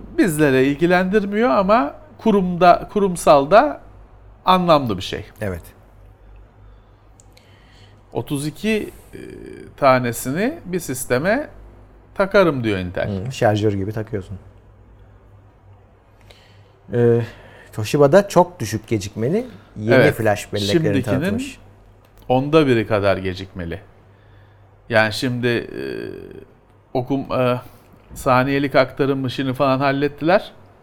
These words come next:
Speaker 1: Artık o zaten bağlandığı veri
Speaker 2: Tabii.
Speaker 1: yolunun kapasitesi kadar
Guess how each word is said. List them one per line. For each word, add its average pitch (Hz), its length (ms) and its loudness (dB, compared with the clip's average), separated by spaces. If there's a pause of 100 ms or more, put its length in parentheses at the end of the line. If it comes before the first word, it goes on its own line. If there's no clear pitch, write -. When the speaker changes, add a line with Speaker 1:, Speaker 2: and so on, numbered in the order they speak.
(520)
Speaker 1:
Artık 117 360 -2
o 131 80 0
zaten 123 460 0 (440)
bağlandığı 123 600 6
veri 123 240 2
Speaker 2:
Tabii. 120 100 4
Speaker 1:
yolunun 117 220 -2
kapasitesi 110 640 -4
kadar 101 440 2